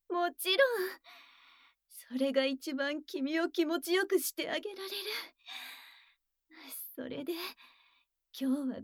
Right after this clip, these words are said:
どこでするつもりだ？職員室？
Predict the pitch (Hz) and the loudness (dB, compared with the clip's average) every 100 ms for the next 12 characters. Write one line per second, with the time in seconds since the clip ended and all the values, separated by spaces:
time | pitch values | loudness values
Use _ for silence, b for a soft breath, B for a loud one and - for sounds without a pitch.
0 | 247 294 302 349 302 - 214 247 - 269 | -6 -4 2 2 2 -2 -6 -6 0 0
1 | 262 285 294 320 - B B _ _ _ | 2 -2 -8 -10 -8 B B _ _ _
2 | _ _ _ _ _ _ _ _ _ _ | _ _ _ _ _ _ _ _ _ _
3 | _ _ - 226 208 208 208 214 B 339 | _ _ -16 -14 -14 -16 -16 -18 B -20
4 | B 349 320 _ _ _ - 190 - 233 | B -20 -20 _ _ _ -18 -14 -8 -4
5 | 202 202 302 320 403 539 571 | -4 -4 -4 -4 -4 -6 -8